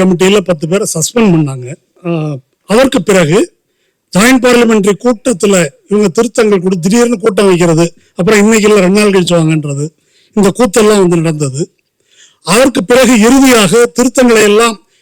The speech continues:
இதை தாண்டி எழுதி கொடுத்த ப-, பிறகு நான் செய்தி பத்திரிகையில் படிச்சதுதான், அறுநூற்று ஐம்பத்தைந்து பக்கங்கள் கொண்ட அறிக்கையை இப்ப கொடுத்து, இந்த நேரத்துக்கு கொடுத்து,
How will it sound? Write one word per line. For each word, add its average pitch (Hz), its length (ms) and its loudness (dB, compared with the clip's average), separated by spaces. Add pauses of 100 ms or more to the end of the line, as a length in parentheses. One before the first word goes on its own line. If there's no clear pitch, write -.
(140)
இதை 202 120 0 (120)
தாண்டி 226 300 0
எழுதி 220 240 2
கொடுத்த 180 220 -2 (100)
ப-, 170 160 0 (160)
பிறகு 214 300 0 (460)
நான் 196 180 0 (200)
செய்தி 262 280 2
பத்திரிகையில் 214 380 0
படிச்சதுதான், 175 480 -2 (460)
அறுநூற்று 262 420 0 (120)
ஐம்பத்தைந்து 214 600 0 (100)
பக்கங்கள் 208 480 -2
கொண்ட 180 180 -2 (100)
அறிக்கையை 190 420 -2 (580)
இப்ப 185 280 -6
கொடுத்து, 190 260 -4
இந்த 190 140 0
நேரத்துக்கு 196 340 -4
கொடுத்து, 175 240 -6